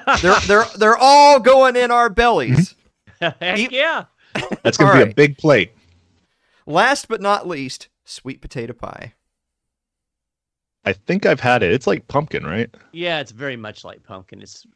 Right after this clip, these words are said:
Speaker 2: it's, in fact, it's difficult to differentiate them.
Speaker 3: B above apple or C below pumpkin?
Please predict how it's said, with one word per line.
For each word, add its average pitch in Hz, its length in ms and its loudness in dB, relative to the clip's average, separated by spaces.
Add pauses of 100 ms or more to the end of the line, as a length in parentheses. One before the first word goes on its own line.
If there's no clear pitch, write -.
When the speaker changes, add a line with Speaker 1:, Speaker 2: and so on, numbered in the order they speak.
Speaker 2:
it's, - 320 -20
in 131 140 -18
fact, 139 340 -8
it's - 160 -20
difficult 127 480 -18
to 101 80 -20
differentiate 95 840 -20
them. - 180 -20 (3750)
Speaker 3:
B 127 180 2
above 120 300 2
apple 123 380 0
or 87 180 0
C - 400 -8
below 95 320 -4
pumpkin? 87 460 -10